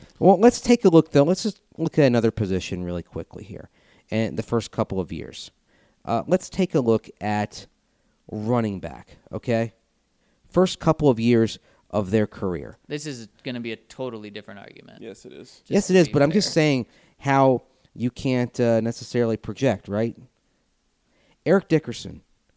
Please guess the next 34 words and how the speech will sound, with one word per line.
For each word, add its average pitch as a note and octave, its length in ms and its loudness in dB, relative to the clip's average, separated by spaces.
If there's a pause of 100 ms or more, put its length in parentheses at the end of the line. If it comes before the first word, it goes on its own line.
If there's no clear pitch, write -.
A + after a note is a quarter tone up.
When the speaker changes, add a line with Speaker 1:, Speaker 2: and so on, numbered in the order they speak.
(320)
Speaker 1:
more C#3 200 2
yards C#3+ 260 6
the B2 60 -4
first - 500 -6
two - 200 -6
years B2 360 -2
of G#2 140 -10
his A2+ 160 -4
career A2 260 -2
than G2+ 140 -2
anybody G2+ 420 -2
else. - 320 -12 (1700)
By A#2+ 120 0
far, A#2 400 2
by A#2+ 200 0
a A#2+ 100 0
seven, C3 460 -2
by B2 120 -2
nearly C3+ 280 2
a B2 40 0
seven C#3+ 260 -4
hundred D#3 180 0
yard C#3 200 2
margin. C3 380 -4 (1040)
Is G#2+ 100 -8
he A#2+ 80 0
the A2 80 -2
greatest A2+ 300 -2
running A2 180 -4
back A2 180 -4
of A2+ 60 -4
all A2+ 120 0
time? B2 220 -6 (540)
Speaker 3:
No. A#2+ 240 -10